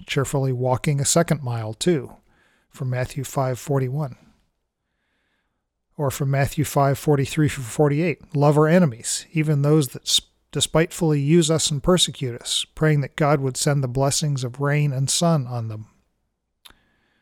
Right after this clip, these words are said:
In Matthew six nineteen through twenty-one, don't lay up treasures for ourselves.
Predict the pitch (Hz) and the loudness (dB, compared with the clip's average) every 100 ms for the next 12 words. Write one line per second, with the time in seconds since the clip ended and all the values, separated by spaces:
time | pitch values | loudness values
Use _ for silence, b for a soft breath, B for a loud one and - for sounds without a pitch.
0 | b b 143 139 135 - 147 135 135 - | b b -2 0 -2 0 0 0 -2 -2
1 | - 190 - - 143 135 - 139 135 123 | 2 2 0 -4 -2 -4 -4 -4 -4 -2
2 | 156 143 151 156 - _ _ - 127 127 | 0 2 2 0 -2 _ _ -8 -6 -2
3 | 135 143 151 160 160 - 175 170 135 - | 0 0 0 -2 -2 2 4 4 0 -4
4 | 139 123 117 - 113 110 - - | -4 -4 -4 -4 -6 -12 -12 -12